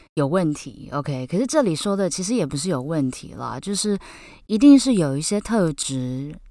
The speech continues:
让人家很容易可以攻破，然后你就很容易，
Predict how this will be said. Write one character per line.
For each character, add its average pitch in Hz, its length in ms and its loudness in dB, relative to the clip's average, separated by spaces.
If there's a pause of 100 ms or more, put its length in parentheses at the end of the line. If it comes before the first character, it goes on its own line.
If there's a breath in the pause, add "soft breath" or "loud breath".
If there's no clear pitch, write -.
(140)
让 196 260 0
人 147 240 0
家 160 180 -4
很 156 240 -2
容 131 220 -2
易 165 100 -4
可 151 160 -8
以 123 200 -8
攻 147 320 -2
破， 143 320 -6
然 135 120 -4
后 151 140 2
你 131 80 2
就 135 100 -4
很 143 220 -4
容 131 220 -2
易， 156 120 -2